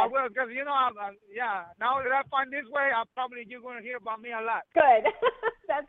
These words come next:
Speaker 1: great. Well, thank you,
Speaker 2: <laughs>
Speaker 1: Juan. You be safe out there.
Speaker 2: Thank you.
Speaker 1: Yeah.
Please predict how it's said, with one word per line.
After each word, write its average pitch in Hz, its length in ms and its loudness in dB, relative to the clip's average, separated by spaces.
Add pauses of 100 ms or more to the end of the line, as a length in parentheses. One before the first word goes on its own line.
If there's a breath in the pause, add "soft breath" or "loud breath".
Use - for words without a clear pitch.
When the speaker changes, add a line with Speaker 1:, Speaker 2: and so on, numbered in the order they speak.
Speaker 1:
great. 233 300 -6
Well, 269 180 -10
thank 311 240 -10
you, 294 100 -10
Speaker 2:
<laughs> 254 40 -6
Speaker 1:
Juan. 233 340 -2 (320)
You 247 100 -16
be 262 220 -14
safe 233 220 -4
out 202 180 -4
there. 190 320 -4 (300)
Speaker 2:
Thank 254 260 -2
you. - 1300 -14
Speaker 1:
Yeah. - 100 -4